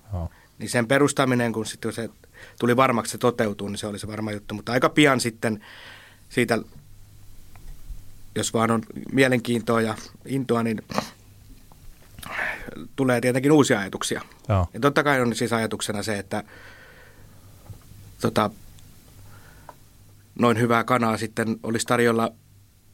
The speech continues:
Speaker 2: enemmänkin
Speaker 1: Joo.
Speaker 2: muualla-, muuallakin.
Speaker 1: Niin.
Speaker 2: Ja tota, koska palaute on pelkästään hyvää, niin miksi sitä sitten ei voisi olla niin kuin – laajemmin tarjolla.
Speaker 1: Joo, ja siitähän me,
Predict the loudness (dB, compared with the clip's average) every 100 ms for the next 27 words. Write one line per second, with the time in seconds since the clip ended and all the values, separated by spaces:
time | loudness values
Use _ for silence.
0 | -6 -2 -2 -2 -6 -10 -12 -18 -20 -2
1 | 4 4 4 6 6 6 2 -2 -6 -20
2 | -8 0 0 0 -4 -6 -8 -12 _ -20
3 | -20 -20 -20 -20 -12 -10 -6 -6 -8 -20
4 | -20 -20 -20 -20 -12 2 4 4 4 2
5 | 2 0 0 -6 -6 0 2 2 0 -2
6 | -12 _ -8 -6 -8 -12 -20 -20 _ -20
7 | -18 -8 -6 -4 -4 -4 0 0 2 0
8 | 0 0 0 0 -2 -4 -12 -20 -20 -6
9 | 0 2 2 2 2 2 -2 -8 -16 -20
10 | _ 0 6 6 8 8 10 10 8